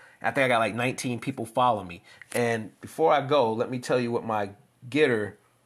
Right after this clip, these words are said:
username is, 'cause I'm an old man. It's Dedrick Hilton.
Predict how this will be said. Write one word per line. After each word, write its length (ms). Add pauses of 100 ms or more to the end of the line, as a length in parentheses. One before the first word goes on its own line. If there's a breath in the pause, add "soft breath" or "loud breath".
(340)
username 640
is, 160
'cause 140
I'm 80
an 100
old 240
man. 440 (3000 soft breath)
It's 220
Dedrick 380
Hilton. 500